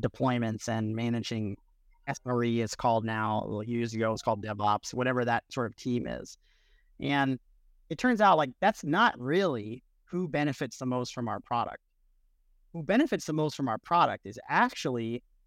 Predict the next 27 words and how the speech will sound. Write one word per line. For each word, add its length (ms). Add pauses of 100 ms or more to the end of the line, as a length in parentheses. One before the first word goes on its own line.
(640)
I 360
T. 440
And 120
I 120
think 200
of 100
I 440
T 540
as 280
more 320
like 280 (320)
people 340
who 180
manage 880 (800)
desktops 720
or 140
manage 640 (720)
internal 500
networks 580
or 80
manage 540
users 560
who 120
use 440
desktops. 720
And 180
so 300